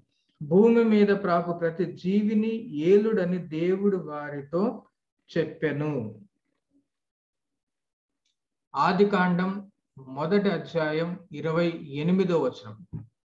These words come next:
ఏముంది? దేని గురించి ఉంది ఇక్కడ?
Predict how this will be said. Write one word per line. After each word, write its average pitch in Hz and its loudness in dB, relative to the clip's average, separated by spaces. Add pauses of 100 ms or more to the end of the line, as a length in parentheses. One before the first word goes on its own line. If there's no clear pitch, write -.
(580)
ఏముంది? 208 6
దేని 185 0
గురించి 202 2
ఉంది 180 -4
ఇక్కడ? 170 -6